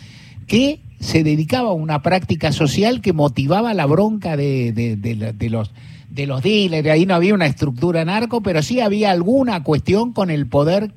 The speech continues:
eh, los pequeños poderes criminales de la ciudad. Entonces te pregunto a vos, ¿existe eso en Rosario? ¿Eso se vive también? ¿Se puede articular con ellos? Sabemos que no alcanza, pero por ahí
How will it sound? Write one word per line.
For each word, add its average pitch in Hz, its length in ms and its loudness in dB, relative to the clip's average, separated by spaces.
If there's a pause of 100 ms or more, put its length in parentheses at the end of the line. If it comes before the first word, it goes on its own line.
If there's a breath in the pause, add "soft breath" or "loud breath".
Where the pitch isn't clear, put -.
eh, 135 240 -4
los 131 180 -2
pequeños 202 520 -4
poderes 165 420 -2
criminales 151 580 -4
de 131 140 -2
la 120 100 -2
ciudad. 170 380 -4 (320 loud breath)
Entonces 180 220 -6
te 190 100 0
pregunto 185 340 -2
a 180 40 0
vos, 170 200 -2 (120)
¿existe 190 640 0
eso 175 200 0
en 139 120 -2
Rosario? 151 640 0 (440 loud breath)
¿Eso 185 380 4
se 139 240 0
vive 165 480 2
también? 165 720 -2
¿Se 170 180 -2
puede 208 360 6
articular 143 720 -2
con 143 200 -6
ellos? 156 280 -6
Sabemos 160 420 -2
que 139 140 -2
no 131 120 -2
alcanza, 104 600 -4
pero 113 220 -2
por 127 180 0
ahí 160 240 0